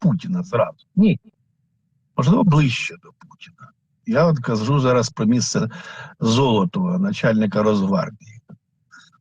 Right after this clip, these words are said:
А Золотова якби можуть посунути на керівну посаду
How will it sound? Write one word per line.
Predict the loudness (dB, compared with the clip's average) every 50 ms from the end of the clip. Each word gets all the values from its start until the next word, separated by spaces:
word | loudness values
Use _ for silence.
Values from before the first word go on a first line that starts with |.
| _ _
А | 0 0 2
Золотова | 2 2 2 2 2 2 0 0 0 0 2
якби | 2 0 0 -2 -4 -6 -4
можуть | -2 -2 -2 -2 -4 -6 -6
посунути | -8 -8 -6 -4 -2 -2 -2 -2 -2 -2 0
на | 0 0 0
керівну | -2 -4 -6 -2 0 2 0 0
посаду | 0 -4 -6 -2 0 0 0 0 0 0 0 0 -2 -4